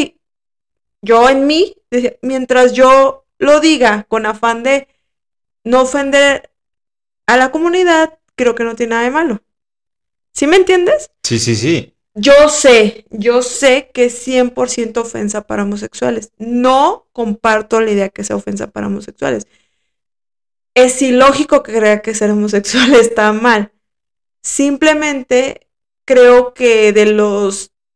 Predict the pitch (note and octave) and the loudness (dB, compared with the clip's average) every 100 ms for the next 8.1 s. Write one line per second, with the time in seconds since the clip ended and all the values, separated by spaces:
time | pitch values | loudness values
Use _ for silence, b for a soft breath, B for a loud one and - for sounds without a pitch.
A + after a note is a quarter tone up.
0 | _ - B3 A#3+ D4 B3 - _ - B3 | _ -8 -4 2 4 2 0 _ 4 4
1 | B3 C4+ D#4 D#4 A#3+ A3+ G#3 G#3 A3+ G#3+ | 4 0 -2 0 -4 -4 -4 -4 -4 -6
2 | G3+ G#3+ G#3 - _ _ G3 G3+ - G#3+ | -6 -6 -8 -14 _ _ -8 -8 -10 -12
3 | A#3 G3+ - G3+ - G#3 _ _ _ _ | -12 -12 -12 -8 -10 -12 _ _ _ _
4 | _ _ - G#3+ A#3+ A#3+ B3+ C4+ C4 B3+ | _ _ -4 -2 0 -2 -2 -4 -4 -4
5 | C4 C4 B3+ A#3+ A#3 B3+ B3 A3+ - - | -6 -4 -4 -6 -4 -4 -4 -8 -14 -8
6 | G3+ G3+ A3 G#3+ G#3 G#3+ - B3 G#3 G#3+ | -6 -4 -6 -4 -4 -6 -6 -8 -2 -2
7 | G#3 G#3 - G#3 F#3 F#3 G3+ - D4+ G3 | -2 -6 -4 -2 -4 -8 -6 0 2 0